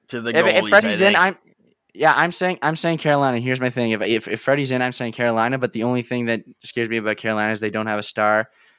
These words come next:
Speaker 2: Um, Aho, Svechnikov, you could say, like, they, like, they're, they're unreal players, but they don't have a guy. Do, ah, well, I don't know. Say, Carolina fans are gonna hate me, I guess, but fucking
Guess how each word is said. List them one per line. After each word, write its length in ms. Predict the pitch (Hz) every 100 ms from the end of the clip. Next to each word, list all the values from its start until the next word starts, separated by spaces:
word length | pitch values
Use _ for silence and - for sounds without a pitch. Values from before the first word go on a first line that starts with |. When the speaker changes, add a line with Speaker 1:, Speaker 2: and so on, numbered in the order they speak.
| _
Speaker 2:
Um, 280 | - 107 101 -
Aho, 520 | 113 117 120 123 120
Svechnikov, 840 | 117 - 110 113 - - 117 117 110
you 80 |
could 120 | 107 110
say, 260 | - 110
like, 200 | 110 104
they, 100 | 104
like, 220 | 104 104 101
they're, 200 | 107 -
they're 200 | - 107
unreal 440 | 98 107 107 107 101
players, 440 | 104 101 113 127 - _ _ _ _
but 160 | 107 95
they 100 | 104
don't 200 | 110 110
have 140 | 113
a 60 | 107
guy. 440 | 101 104 104 101 _ _ _ _ _ _ _
Do, 120 | - 95 _ -
ah, 360 | 107 110 104 -
well, 300 | 107 95 87 _
I 120 | -
don't 100 | 95
know. 200 | 95 95 - 117
Say, 280 | - - - -
Carolina 380 | - 113 104 98
fans 240 | 101 95
are 60 | 98
gonna 160 | 95 95
hate 200 | 98 95
me, 140 | 98
I 60 | 92
guess, 200 | 92 90
but 140 | - -
fucking 440 | 104 98 98 90